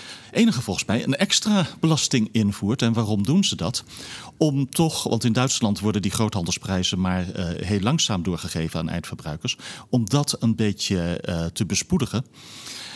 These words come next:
Dat, eh, men daar wat meer vaart maakt met het verminderen van de gasvraag. Want daarin loopt Duitsland heel erg achter op Nederland. En om dat een beetje recht te zetten,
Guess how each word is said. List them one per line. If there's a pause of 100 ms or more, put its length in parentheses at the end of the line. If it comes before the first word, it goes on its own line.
(180)
Dat,
eh,
men
daar
wat
meer
vaart
maakt
met
het
verminderen
van
de
gasvraag.
Want
daarin
loopt (100)
Duitsland
heel
erg
achter (280)
op
Nederland.
En
om
dat
een
beetje
recht
te
zetten,